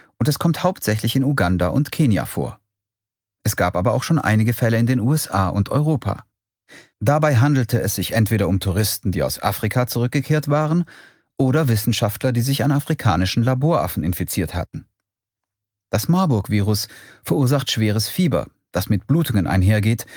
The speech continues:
und in etwa der Hälfte der Fälle tödlich endet. sars, Nipah, Marburg und vermutlich auch Ebola haben eines gemeinsam. Ihre Reservoirwirte sind Fledermäuse oder Flughunde.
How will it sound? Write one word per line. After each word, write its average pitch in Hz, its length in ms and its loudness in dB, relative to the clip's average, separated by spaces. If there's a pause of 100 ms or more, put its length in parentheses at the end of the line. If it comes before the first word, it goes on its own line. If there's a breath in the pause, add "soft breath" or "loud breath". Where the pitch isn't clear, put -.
(320 loud breath)
und 160 300 2
in 165 140 0
etwa 147 240 0
der 98 120 2
Hälfte 135 360 2
der 147 120 2
Fälle 98 320 0
tödlich - 440 -2
endet. - 440 -2 (1000)
sars, 117 720 0
Nipah, 127 600 2
Marburg 98 560 0 (480 loud breath)
und 170 180 2
vermutlich 156 460 0
auch 147 220 0
Ebola 104 480 2
haben 117 260 2
eines 92 340 0
gemeinsam. 117 580 0 (840)
Ihre 98 300 2
Reservoirwirte 98 880 0 (300 loud breath)
sind 113 240 2
Fledermäuse 92 760 0
oder 135 200 0
Flughunde. 107 580 -4